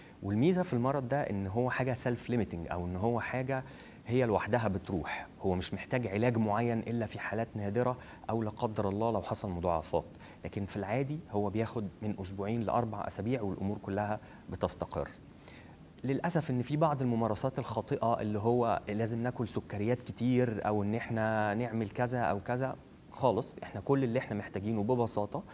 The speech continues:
إن المريض يرتاح في البيت الفترة دي، يتابع تحاليله اللي هي إنزيمات الكبد، اللي هي وظائف الكبد وهكذا، لحد ما الأمور تستقر بيبدأ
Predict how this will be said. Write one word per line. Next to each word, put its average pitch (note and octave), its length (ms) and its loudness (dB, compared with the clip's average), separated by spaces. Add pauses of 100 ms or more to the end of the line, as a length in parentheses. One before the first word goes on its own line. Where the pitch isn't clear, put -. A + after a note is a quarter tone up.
(400)
إن A#2+ 140 2
المريض A2 440 2 (200)
يرتاح A#2 480 -2
في - 100 -6
البيت G#2 320 0
الفترة F#2 380 -2
دي، F#2 160 -4 (480)
يتابع A#2+ 560 2 (120)
تحاليله G#2+ 480 -2 (120)
اللي F2+ 160 -2
هي G2 300 2
إنزيمات G2+ 380 0
الكبد، G#2 360 -2 (120)
اللي F2 180 0
هي G2 260 4
وظائف F#2+ 420 0
الكبد G#2 380 -4 (120)
وهكذا، F#2 500 -2 (480)
لحد D3 280 0
ما C#3 80 2
الأمور B2 240 2
تستقر C#3 560 -2
بيبدأ B2 400 0